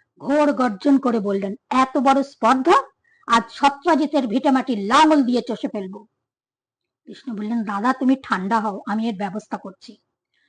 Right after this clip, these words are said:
কৃষ্ণ আবার সত্রাজিতের বাড়িতে গেলেন। সোজাসুজি জিজ্ঞাসা করলেন, "আপনি কি সন্দেহ করেন আমি আপনার মণি চুরি করেছি?" সত্রাজিৎ চতুর লোক, তিনি কৃষ্ণের হাত ধরে বললেন, "এই না, না, সে কি কথা, আমি তো কিছু বলিনি,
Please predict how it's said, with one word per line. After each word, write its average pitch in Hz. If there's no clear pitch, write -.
কৃষ্ণ 320
আবার 240
সত্রাজিতের 220
বাড়িতে 196
গেলেন। 180
সোজাসুজি 359
জিজ্ঞাসা 208
করলেন, 196
"আপনি 285
কি 359
সন্দেহ 269
করেন 330
আমি 254
আপনার 311
মণি 370
চুরি 392
করেছি?" 381
সত্রাজিৎ 262
চতুর 226
লোক, 190
তিনি 277
কৃষ্ণের 277
হাত 180
ধরে 233
বললেন, 240
"এই 330
না, 330
না, 403
সে 311
কি 392
কথা, 403
আমি 349
তো 415
কিছু 415
বলিনি, 392